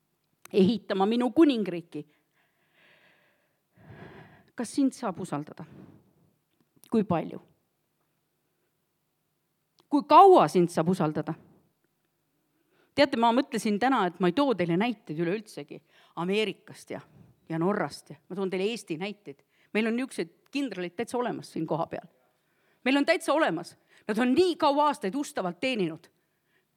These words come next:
Mis te arvate, et, eh, kolmkümmend aastat kas või minst mina olen teeninud, et mul on neid hetki pole olnud, et kus ma seisan seina ääres ja ma ei tea, kuidas edasi minna. Ja ma tean, et mina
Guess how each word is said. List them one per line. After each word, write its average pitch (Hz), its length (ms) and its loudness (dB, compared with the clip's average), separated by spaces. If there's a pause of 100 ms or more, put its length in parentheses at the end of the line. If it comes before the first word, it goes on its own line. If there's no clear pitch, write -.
(240)
Mis 254 120 -10
te 285 80 -2
arvate, 233 400 -2
et, 208 220 -8
eh, 214 200 0
kolmkümmend 240 420 -2
aastat 220 320 -6
kas 220 200 -8
või 240 100 -2
minst 285 200 0
mina 294 220 -2
olen 185 220 -4
teeninud, 190 420 -4 (560)
et 202 100 -6
mul 269 200 0
on 226 100 -2
neid 247 200 -4
hetki 277 280 -6
pole 220 200 -2
olnud, 233 280 -4
et 185 100 -20
kus 175 140 -16
ma 196 100 -6
seisan 196 580 -4
seina 269 420 -2
ääres 180 220 -6
ja 180 60 -10
ma 220 80 -8
ei 339 80 -6
tea, 339 180 -6
kuidas 175 280 -12
edasi 170 280 -12
minna. 156 320 -12 (220)
Ja 170 80 -2
ma 175 120 0
tean, - 400 -4 (260)
et - 140 -4
mina 330 340 4